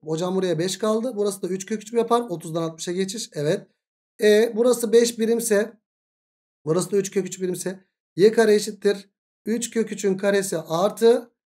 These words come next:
beşin karesine eşit oldu. Yirmi yedi artı yirmi beşten elli ikiye eşit oldu. Y buradan kök elli iki. Kök elli iki dediğimiz nedir arkadaşlar?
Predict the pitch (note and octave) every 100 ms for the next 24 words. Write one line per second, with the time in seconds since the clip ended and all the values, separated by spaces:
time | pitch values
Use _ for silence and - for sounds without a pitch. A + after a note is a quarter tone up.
0 | _ D3+ D#3 F#3+ G3+ A3+ A#3+ G#3+ G3+ F#3+
1 | F#3 A#3+ A#3+ E3+ - F3 D#3 D3+ - _
2 | _ D3 F3+ A3 A3 A#3 A3 G3 F#3+ F3+
3 | F3 E3+ D3+ D3+ D#3 D#3 D#3 D#3 G3 F#3+
4 | A#3 A#3 C4 G#3+ A#3+ B3+ A3+ G#3 B3+ A#3+
5 | A3+ A3+ G#3+ G#3 G3+ F#3+ D#3 - _ _
6 | - F3+ G3 G#3+ A3+ A#3 A3+ A3 A3 G3+
7 | A3+ G#3+ G3+ F#3+ F#3 - C4